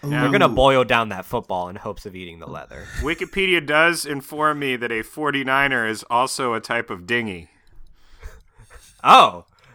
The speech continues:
Speaker 1: I don't,
Speaker 2: so
Speaker 3: So
Speaker 1: I don't
Speaker 3: if
Speaker 1: know
Speaker 3: you
Speaker 1: what
Speaker 3: need to
Speaker 1: that is.
Speaker 2: we
Speaker 3: sail
Speaker 2: may just,
Speaker 3: away
Speaker 2: we
Speaker 3: in
Speaker 2: may
Speaker 3: your
Speaker 2: just
Speaker 3: dinghy.
Speaker 2: have, uh, a whole bunch of boats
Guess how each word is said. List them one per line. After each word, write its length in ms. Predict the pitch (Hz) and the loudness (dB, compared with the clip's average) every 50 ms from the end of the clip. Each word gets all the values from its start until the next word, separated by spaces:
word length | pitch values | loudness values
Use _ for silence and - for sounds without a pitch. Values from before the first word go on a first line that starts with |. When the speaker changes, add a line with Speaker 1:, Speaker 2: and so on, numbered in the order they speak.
| - - | -12 -8
Speaker 1:
I 140 | - 110 107 | -6 -6 -2
don't, 0 | |
Speaker 2:
so 360 | 107 196 175 165 160 147 - - | 0 0 2 2 2 0 -4 -10
Speaker 3:
So 140 | - 127 - | -10 -4 0
Speaker 1:
I 60 | 139 | 2
don't 120 | 135 127 127 | 2 2 2
Speaker 3:
if 40 | 131 | 0
Speaker 1:
know 40 | - | -2
Speaker 3:
you 40 | 151 | -4
Speaker 1:
what 20 | 139 | -4
Speaker 3:
need 80 | 151 156 - | -4 -4 -4
to 20 | |
Speaker 1:
that 80 | 139 - | -4 -2
is. 40 | |
Speaker 2:
we 80 | 160 190 | 0 2
Speaker 3:
sail 280 | 165 156 196 202 - 143 | 6 8 8 8 8 8
Speaker 2:
may 60 | 139 | 6
just, 100 | 131 - | 6 6
Speaker 3:
away 420 | 156 165 156 143 135 131 131 135 151 | 8 6 6 6 4 2 2 2 2
Speaker 2:
we 80 | 175 180 | 0 2
Speaker 3:
in 40 | |
Speaker 2:
may 120 | 180 214 226 | 6 6 6
Speaker 3:
your 80 | 233 | 6
Speaker 2:
just 240 | 196 196 208 196 147 | 6 4 2 2 2
Speaker 3:
dinghy. 80 | 131 - | 2 4
Speaker 2:
have, 560 | 190 180 170 160 156 151 135 - - - - - - _ - 185 - _ | 6 6 6 6 4 2 -2 -6 -8 -8 -10 -18 -20 _ -20 -20 -20 _
uh, 260 | - 143 143 139 139 143 147 147 143 - - | -2 0 0 0 0 -4 -10 -20 -16 -8 -8
a 80 | 143 | -8
whole 280 | 143 - - 190 185 185 | -8 -6 -4 -4 -4 -4
bunch 380 | 160 143 185 175 170 - - | 0 0 0 0 0 -2 -8
of 160 | 175 147 127 - | -8 -8 -4 -2
boats 640 | 160 156 151 123 101 - - - - - - - | -2 -2 0 -2 -6 -8 -10 -12 -10 -10 -10 -10